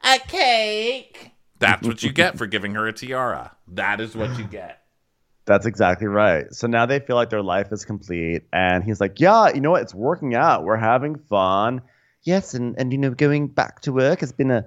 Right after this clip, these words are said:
Speaker 2: has been a little bit of an adjustment, um, you know, 'cause I go into work and turns out, uh, I'm a, what they call a production assistant, not actually reprising my role. So that's a bit of an adjustment,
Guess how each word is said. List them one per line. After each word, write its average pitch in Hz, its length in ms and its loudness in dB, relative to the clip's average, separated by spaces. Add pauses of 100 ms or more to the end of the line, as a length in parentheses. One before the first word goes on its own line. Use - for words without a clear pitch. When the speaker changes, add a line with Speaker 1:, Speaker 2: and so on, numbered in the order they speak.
(180)
Speaker 2:
has 131 160 -4
been 131 120 0
a - 40 2
little 117 120 0
bit 113 80 0
of - 80 -6
an 113 80 2
adjustment, 127 640 0
um, 117 340 4
you 123 80 2
know, 113 240 2
'cause - 120 -8
I 110 100 2
go 117 180 2
into 113 220 0
work 110 400 2
and 98 180 -4 (440)
turns 170 360 4
out, 123 340 4 (420)
uh, 107 360 2 (360)
I'm 113 440 0
a, 107 320 -4 (160)
what 107 160 -6
they 113 100 -2
call 107 240 -4
a 98 60 -4
production 127 760 -2
assistant, 117 880 -2 (320)
not 127 440 2
actually 113 400 -2 (440)
reprising 127 440 0
my 117 160 2
role. 123 280 4
So 170 120 -4
that's 254 180 0
a 160 40 -4
bit 180 260 0
of 175 100 -2
an 143 100 2
adjustment, 104 680 -2